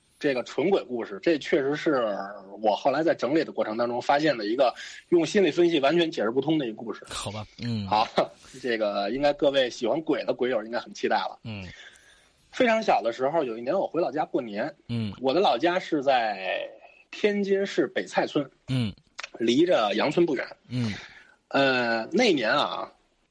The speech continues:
Speaker 1: 就是大家去查哈雷彗星接近地球。
Speaker 2: 哦。
Speaker 1: 我印象特别清楚，上小学，
Speaker 2: 哈雷，
Speaker 1: 我们回家，
Speaker 2: 等一下，那，
Speaker 1: 嗯，哈雷彗星。
Speaker 2: 那年。
Speaker 1: 嗯，
Speaker 2: 那是
Speaker 1: 我忘了。那个，你，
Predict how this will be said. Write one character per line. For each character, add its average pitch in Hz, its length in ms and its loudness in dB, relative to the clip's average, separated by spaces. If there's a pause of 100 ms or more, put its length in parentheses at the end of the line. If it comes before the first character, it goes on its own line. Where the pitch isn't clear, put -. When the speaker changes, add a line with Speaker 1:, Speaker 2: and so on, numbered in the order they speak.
Speaker 1:
就 156 120 2
是 147 40 2
大 143 140 2
家 175 80 4
去 151 140 -6
查 120 380 -2 (180)
哈 - 340 0
雷 170 140 4
彗 180 200 0
星 165 220 -2
接 170 160 4
近 143 180 -4
地 131 100 0
球。 113 300 -2 (1000)
Speaker 2:
哦。 127 100 0
Speaker 1:
我 131 260 4
印 175 220 2
象 147 200 0
特 175 220 2
别 107 120 -6
清 123 120 -8
楚， 113 120 -8
上 160 140 -2
小 - 260 -2
学， 95 220 -4
Speaker 2:
哈 117 120 -4 (120)
雷， 123 120 0
Speaker 1:
我 143 40 6
们 135 200 2
回 139 120 2
家， 175 260 0 (240)
Speaker 2:
等 104 100 -4
一 110 40 0
下， 117 80 2
那， 123 160 6
Speaker 1:
嗯， - 20 6
哈 113 140 6
雷 - 80 6
彗 139 100 4
星。 - 100 -2 (600)
Speaker 2:
那 131 80 -6
年。 123 60 -2
Speaker 1:
嗯， 113 60 -8 (200)
Speaker 2:
那 120 100 4
是 127 60 6
Speaker 1:
我 151 60 6
忘 123 120 2
了。 - 180 -8
那 127 240 2
个， 113 400 4
你， 123 180 -2